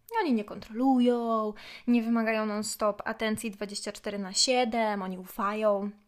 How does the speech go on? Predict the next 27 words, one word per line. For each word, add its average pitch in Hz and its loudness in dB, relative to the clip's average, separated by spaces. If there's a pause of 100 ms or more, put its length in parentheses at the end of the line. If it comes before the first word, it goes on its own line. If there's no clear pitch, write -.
(880)
Poświęcają, 240 4
e, - -6 (240)
<laughs> 220 0
wedle 233 4
własnych 220 -2
odczuć 226 0
i 220 -10
potrzeb 214 0 (420)
czasami 214 0
czas - -6 (160)
tylko 262 6
sobie, 208 0
kiedy 208 -6
tego 208 -8
potrzebują, 202 -4 (240)
tylko 240 -2
swoim 202 0
pasjom 208 -4
albo 202 -2
tylko 208 -6
innym 220 -2
bliskim 208 -4
ludziom. 214 0 (380)
No 277 6
i 311 8
można 427 8
powiedzieć, 214 2